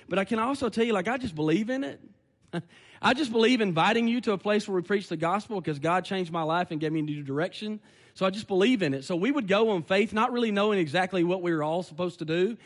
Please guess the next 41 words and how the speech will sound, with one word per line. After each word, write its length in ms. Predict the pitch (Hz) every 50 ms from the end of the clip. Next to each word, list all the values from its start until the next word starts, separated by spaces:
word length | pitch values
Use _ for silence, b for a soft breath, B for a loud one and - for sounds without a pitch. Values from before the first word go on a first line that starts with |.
| B B B B
And 60 | 196 240
I'm 80 | 302 294
serious. 340 | - - 311 233 185 - -
We 80 | 226
would 140 | 269 254 220
knock 240 | 208 220 254 247 -
on 80 | 233
a 60 | 214 196
certain 320 | - 226 226 226 202 185
person's 380 | 202 214 214 208 - 196 156 147
door, 360 | 185 196 226 240 247 233 240 B B B
door 280 | - 185 214 240 254 233
and 100 | 196 185
we 100 | 190 196
would 120 | 190 180
say, 300 | - 208 202 190 180 160 B B B B B -
"Hey, 100 | 233 220
we 140 | 233 269
would 100 | 247 226
love 220 | 214 226 247 247 247
for 80 | 226
you 80 | 214 220
to 80 | 208 196
come 180 | - 220 208
to 60 | 185
church 320 | 170 - 208 214 233 202 196
with 100 | 220 208
us. 260 | 226 233 233 - - -
And, 200 | 151 147 139 139 -
and 180 | 156 156 160
we 80 | 190 233
believe 280 | 202 220 220 214 185
Jesus 460 | 151 131 160 208 220 202 202 190 151 -
loves 280 | 180 202 226 214 196
you 60 | 214
and 100 | 196 165
wants 180 | 170 190 175 -
you 80 | 170 156
to 20 |
be 120 | 151 139
saved. 480 | 131 - 175 180 190 196 190 185 175